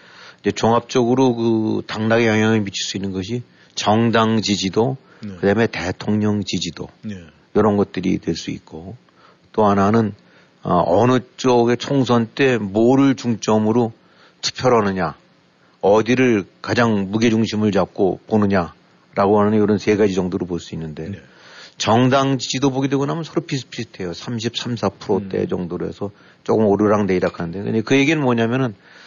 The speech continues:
Speaker 1: 각각 삼분의 일씩의 집토끼는 가지고 있다.
Speaker 2: 음.
Speaker 1: 사나 죽으나 나는 민주당 내지,
Speaker 2: 음.
Speaker 1: 어, 이재명,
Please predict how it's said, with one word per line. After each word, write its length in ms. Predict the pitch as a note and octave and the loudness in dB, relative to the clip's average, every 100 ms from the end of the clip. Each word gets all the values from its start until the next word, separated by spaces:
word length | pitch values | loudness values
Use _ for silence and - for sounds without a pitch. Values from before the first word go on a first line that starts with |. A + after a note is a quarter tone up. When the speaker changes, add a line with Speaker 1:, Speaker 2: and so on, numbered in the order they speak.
| - - _ | -20 -20 _
Speaker 1:
각각 420 | - - - D3 | -6 -6 -2 -2
삼분의 540 | - - D#3 D3+ D3+ D3 | -2 -4 -2 0 2 2
일씩의 380 | C3+ - D3+ C#3+ | 0 -2 -4 -4
집토끼는 580 | C3+ - A2+ C3+ C3 | -4 -6 -4 -2 -2
가지고 320 | A#2+ G#2 G#2 G#2 | -2 -6 -6 -6
있다. 360 | E2+ - D#2 - - | -6 -10 -16 -16 -14
Speaker 2:
음. 360 | A2 G#2 F2 D#2+ _ - | -12 -10 -14 -20 _ -8
Speaker 1:
사나 380 | - A2 B2 | -2 2 2
죽으나 360 | A2 A2+ B2 B2 | 2 0 2 2
나는 300 | A2 A2 A2 | 2 2 2
민주당 540 | G#2 F#2+ F2 G2 E2 D2+ _ | 0 0 0 -2 -2 -8 _
내지, 500 | G2 F#2 F#2+ F#2 F#2+ | -8 -4 -6 -6 -10
Speaker 2:
음. 20 | |
Speaker 1:
어, 160 | - G2 | -10 -8
이재명, 520 | G2+ G#2+ A2+ G#2 F2+ | -6 0 2 2 0